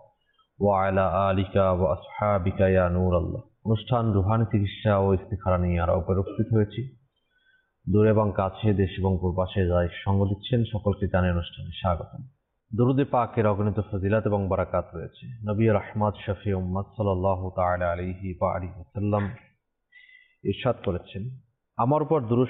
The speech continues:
শরীফ পাঠ করা পুলসিরাতের উপর নূর হবে। যে ব্যক্তি জুমআতুল মুবারাকার দিন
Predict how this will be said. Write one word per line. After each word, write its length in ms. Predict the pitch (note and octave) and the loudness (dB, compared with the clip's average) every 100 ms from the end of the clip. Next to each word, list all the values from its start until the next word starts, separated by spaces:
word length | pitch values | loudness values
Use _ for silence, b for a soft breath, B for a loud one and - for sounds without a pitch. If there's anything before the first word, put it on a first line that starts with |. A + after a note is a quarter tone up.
| - | 2
শরীফ 180 | C3 B2 | 0 2
পাঠ 220 | A2 G#2+ - - | 2 0 -2 -4
করা 200 | G#2 G#2 | 0 2
পুলসিরাতের 720 | G#2+ B2 B2+ B2 C3 B2 A2+ | 2 2 2 2 0 0 2
উপর 200 | A2 A#2 | 2 2
নূর 340 | A2 G2 G2+ G2 | 2 4 4 2
হবে। 400 | F2 E2+ G2 C3 - _ _ _ _ _ _ _ F#2+ | 0 -4 -4 -8 -14 _ _ _ _ _ _ _ 0
যে 100 | A#2+ | 2
ব্যক্তি 400 | C3+ C3+ - C#3 | 2 0 2 2
জুমআতুল 720 | G#2+ A2+ A2+ A2 A#2 - B2 | 4 2 4 2 2 2 4
মুবারাকার 680 | A2 G#2 G2+ G2 F#2 G2+ F2+ | 4 4 4 4 2 0 2
দিন 560 | F#2+ G2+ B2+ C3 - | 0 2 0 -2 -8